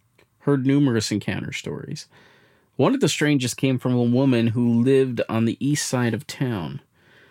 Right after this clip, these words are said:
On the evening of August fourteenth,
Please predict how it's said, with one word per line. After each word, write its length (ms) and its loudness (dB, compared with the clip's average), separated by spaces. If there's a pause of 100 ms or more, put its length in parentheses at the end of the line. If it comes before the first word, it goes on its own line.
(420)
On 100 4
the 120 4
evening 320 2
of 100 0
August 380 -2
fourteenth, 880 -2